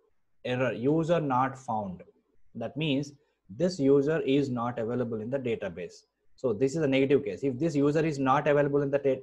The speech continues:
database, we will not get any token here. Okay, so this is a negative testing. If I pass invalid user and invalid password,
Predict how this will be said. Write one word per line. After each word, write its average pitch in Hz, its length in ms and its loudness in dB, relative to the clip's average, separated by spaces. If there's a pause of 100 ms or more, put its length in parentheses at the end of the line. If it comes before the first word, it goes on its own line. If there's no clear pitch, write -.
database, 135 460 -2
we 135 160 0
will 131 140 4
not 131 200 0
get 120 160 -4
any 123 200 -2
token 104 440 -6
here. 85 120 -20 (1300)
Okay, 185 140 0
so 160 160 2
this 139 260 2
is 160 120 -2
a 233 240 4 (260)
negative 147 500 2
testing. 101 400 -6 (480)
If 127 80 -8
I 143 80 0
pass 147 340 0
invalid 147 380 2
user 139 240 2
and 135 220 -2
invalid 143 360 0
password, 139 380 0